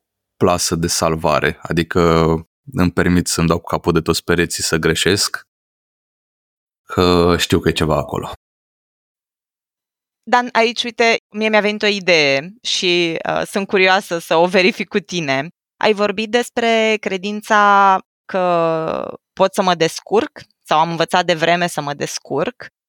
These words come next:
Speaker 2: respectiv, uh, e nevoie să mă ridic la un anumit nivel sau să depun efortul de a mă ridica la nivelul părinților mei.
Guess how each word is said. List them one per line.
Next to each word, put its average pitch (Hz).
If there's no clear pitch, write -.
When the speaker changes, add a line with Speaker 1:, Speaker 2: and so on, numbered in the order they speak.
Speaker 2:
respectiv, 226
uh, 208
e 214
nevoie 208
să 202
mă 180
ridic 180
la 175
un 175
anumit 175
nivel 180
sau 180
să 160
depun 185
efortul 180
de 165
a 175
mă 160
ridica 156
la 156
nivelul 156
părinților 147
mei. 147